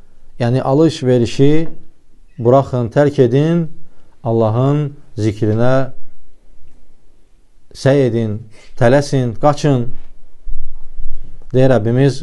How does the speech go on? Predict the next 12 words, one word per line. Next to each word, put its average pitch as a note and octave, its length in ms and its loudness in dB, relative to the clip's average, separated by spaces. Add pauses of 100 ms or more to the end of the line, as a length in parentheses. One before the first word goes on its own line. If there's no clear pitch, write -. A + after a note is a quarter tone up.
Qurani A#2+ 300 0
Kərimdə A2+ 360 0
bizlərə A2 380 0 (500)
əmr D3 300 4
edir. G2+ 240 -4 (960)
Və A2+ 100 -2
sonra C#3+ 240 2
nə C#3 160 2
buyurur? C3 400 4 (1040)
"فَإِذَا C#3 400 4
قُضِيَتِ D3 400 2
الصَّلَاةُ C#3 560 2